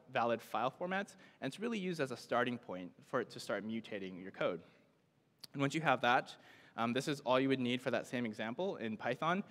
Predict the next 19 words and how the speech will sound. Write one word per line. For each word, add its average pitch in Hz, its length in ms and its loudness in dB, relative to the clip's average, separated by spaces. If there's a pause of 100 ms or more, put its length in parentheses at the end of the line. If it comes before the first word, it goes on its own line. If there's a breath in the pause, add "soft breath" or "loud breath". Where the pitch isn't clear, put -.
(340 loud breath)
You 139 100 2
just 139 480 4 (160)
import 160 320 2
A 147 140 8
F 139 140 4
L 143 260 6
at 131 140 0
the 120 140 0
end, 135 260 -2 (560 loud breath)
and 147 100 2
you 151 60 2
have 143 160 8
this 135 120 -4
while 135 220 12
A 135 140 8
F 135 160 4
L 131 100 10
dot 127 240 6
loop, 190 240 2